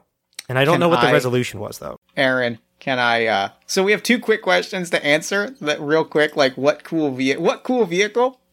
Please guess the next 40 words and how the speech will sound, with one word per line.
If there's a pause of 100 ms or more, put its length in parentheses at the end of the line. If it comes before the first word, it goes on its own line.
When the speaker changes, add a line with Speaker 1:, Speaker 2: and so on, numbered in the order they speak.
Speaker 2:
are,
are
they
traveling
in?
And
then
what
landmark
do
they
pass? (260)
Speaker 1:
Yeah. (100)
Speaker 2:
Actually,
I
would
like
to
answer
the
landmark
question
'cause,
like,
that's
Speaker 1:
Okay.
Speaker 2:
gonna,
that's
gonna
segue
to, (540)
uh, (280)
my,
my,
uh,
that's
gonna
answer
this
question.